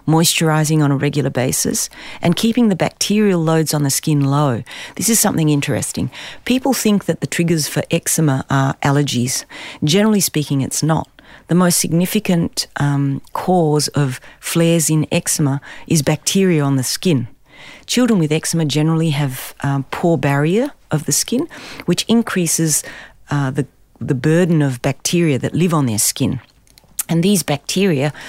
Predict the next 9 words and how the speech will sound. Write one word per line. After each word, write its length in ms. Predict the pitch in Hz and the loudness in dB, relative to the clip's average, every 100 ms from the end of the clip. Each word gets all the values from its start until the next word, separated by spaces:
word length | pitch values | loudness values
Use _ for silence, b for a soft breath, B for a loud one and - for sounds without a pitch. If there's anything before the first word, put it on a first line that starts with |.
| B B | B B
particularly 420 | - 170 - 139 | 0 0 -2 -2
Staphylococcus, 960 | - 151 139 98 - 202 - - - B B B B | -2 -2 -2 -4 0 0 0 -2 -2 B B B B
can 180 | 180 | 2
actually 340 | 175 - - 156 | 2 2 -2 -2
activate 640 | - 165 - 160 143 139 - | -2 -2 0 2 2 0 0
the 120 | 156 | 2
immune 280 | 151 156 165 | 4 4 4
system 420 | - 139 - 139 | 2 0 2 2
directly. 680 | 139 135 156 - - - | 2 2 0 -2 -6 -6